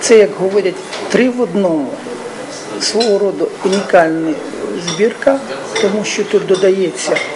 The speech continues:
компакт-диск, і в цей компакт-диск входять як і записи з голосом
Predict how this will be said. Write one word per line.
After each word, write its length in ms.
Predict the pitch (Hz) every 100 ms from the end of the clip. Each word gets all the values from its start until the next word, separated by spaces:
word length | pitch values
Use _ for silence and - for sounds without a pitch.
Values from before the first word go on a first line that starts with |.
| -
компакт-диск, 880 | 190 175 - 185 - - 175 208 - - - - - - - - - - - - - - - -
і 160 | 220 208
в 60 |
цей 220 | 214 208
компакт-диск 880 | 185 190 175 175 147 156 170 - - - - 131
входять 400 | - 170 156 147 - - -
як 200 | 175 170 - - - -
і 100 | 165
записи 580 | 160 160 - 165 - 151 151
з 20 |
голосом 580 | 165 165 202 - 269